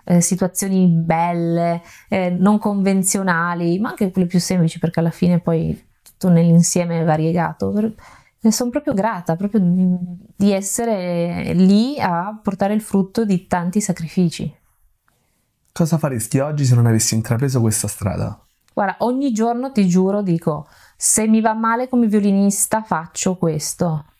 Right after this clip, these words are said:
Speaker 1: Boh, cioè veramente ti giuro, guido così tanto che dico, "Ma io son brava a guidare, potrei fare l'autista." Se mi va male, di-, metto un annuncio, "Autista disponibile a girare tutto il mondo, mille ore <laughs> consecutive."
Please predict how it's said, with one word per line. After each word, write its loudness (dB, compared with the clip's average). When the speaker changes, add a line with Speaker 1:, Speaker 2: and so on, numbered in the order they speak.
Speaker 1:
Boh, 6
cioè -2
veramente -2
ti 4
giuro, 0
guido 2
così -4
tanto -2
che -2
dico, -2
"Ma 6
io 2
son -2
brava -2
a -4
guidare, 0
potrei -8
fare -4
l'autista." -6
Se -6
mi 2
va 2
male, -2
di-, 0
metto 0
un 0
annuncio, 2
"Autista -2
disponibile 2
a -4
girare -2
tutto -8
il -2
mondo, 4
mille 2
ore -4
<laughs> -6
consecutive." 0